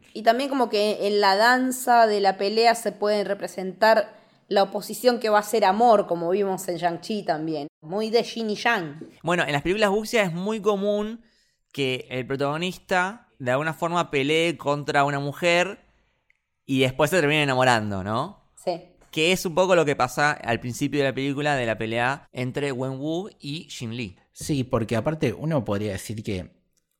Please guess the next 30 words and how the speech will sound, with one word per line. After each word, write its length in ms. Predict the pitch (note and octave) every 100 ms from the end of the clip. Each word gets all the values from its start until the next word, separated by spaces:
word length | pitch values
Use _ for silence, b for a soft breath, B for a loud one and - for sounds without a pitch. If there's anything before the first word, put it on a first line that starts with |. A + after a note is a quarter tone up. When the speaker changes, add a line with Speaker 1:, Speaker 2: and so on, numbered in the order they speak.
| _ _ -
Speaker 3:
una 240 | A2 G#2
de 60 | G2
las 380 | E2+ - - -
formas 720 | - G#2+ G#2+ G2+ F2+ - - _ _ _ _ _ _
más 260 | F#2+ F#2+ G#2+
naturales, 720 | G#2 G2 F2+ G2+ G#2+ G#2 -
incluso 460 | E2 E2 F#2+ G2+ E2
pasan 440 | F2 - F2 D#2 -
en 180 | F2+ F2+
otras 360 | F2+ E2 - -
especies 520 | - F#2+ F#2 F#2 -
animales, 680 | F2 F2+ F#2+ G2+ G2+ - b b b b _
de 240 | G2+ F#2+ F#2
conquista 500 | F#2 F#2 A2+ A#2+ G#2+
es 100 | -
el 120 | D#2+
baile, 300 | F#2+ G2+ E2+
justamente. 680 | D#2+ - - E2+ F2 E2+ E2
Entonces, 480 | E2+ F#2+ A2 F#2 -
si 180 | - F2
vos 160 | G2+ G#2+
representás 800 | G#2 G2 - F#2+ F#2+ G#2 - b b b b b
la 300 | G#2 G2 G2
pelea 680 | G2 G2 A2+ A2 F#2+ F2+ -
a 160 | - F2+
través 340 | G2 F#2+ G2
de, 220 | G2+ F#2 F2
de 140 | F#2+
la 180 | F#2+ G2
danza, 600 | G#2+ A2 G#2+ - G#2+